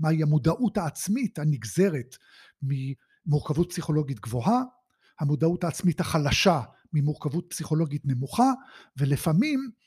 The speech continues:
ממורכבות פסיכולוגית מוגברת שהופכת להיות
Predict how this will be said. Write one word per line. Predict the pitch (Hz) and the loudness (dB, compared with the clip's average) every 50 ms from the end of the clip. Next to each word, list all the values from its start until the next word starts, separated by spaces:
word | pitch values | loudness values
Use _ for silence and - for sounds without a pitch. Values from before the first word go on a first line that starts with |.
| _ - - - _ _ _ _ - | _ -20 -20 -20 _ _ _ _ -2
ממורכבות | 139 160 160 151 151 156 147 - - 165 127 220 240 - | 2 4 6 6 6 6 4 4 2 2 2 2 0 -2
פסיכולוגית | - - - 196 - - 170 170 202 220 202 175 202 180 - - - 156 | -2 -2 -2 0 2 4 4 4 4 4 2 0 -2 -4 -4 -6 -2 2
מוגברת | 151 151 143 - - 127 - 180 226 311 302 240 208 214 214 - - - - - _ _ - | 2 4 4 2 0 4 6 8 8 8 6 4 2 0 0 -2 -10 -20 -20 -20 _ _ -14
שהופכת | - - 180 160 - - 214 208 - 233 226 - - | -6 -2 0 0 0 0 -2 -2 -2 -4 -6 -6 -6
להיות | 165 156 185 190 - - | -4 0 0 0 0 -2